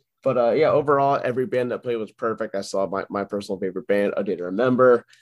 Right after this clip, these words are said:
and, uh, on the first day. And, uh, yeah, it's totally great. My voice is gone,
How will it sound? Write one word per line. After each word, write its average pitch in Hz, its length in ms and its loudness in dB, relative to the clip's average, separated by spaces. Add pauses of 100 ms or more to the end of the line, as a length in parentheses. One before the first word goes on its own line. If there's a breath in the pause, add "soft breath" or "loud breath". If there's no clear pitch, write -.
(240 soft breath)
and, 98 460 -2
uh, 90 160 -2
on 95 160 -4
the 95 100 -6
first - 360 -4
day. 98 420 2
And, 90 280 -8
uh, 90 100 -6
yeah, 123 200 0
it's - 240 -12
totally 135 300 0
great. 127 320 2
My 110 140 -2
voice 113 280 0
is 107 140 -14
gone, 110 400 -2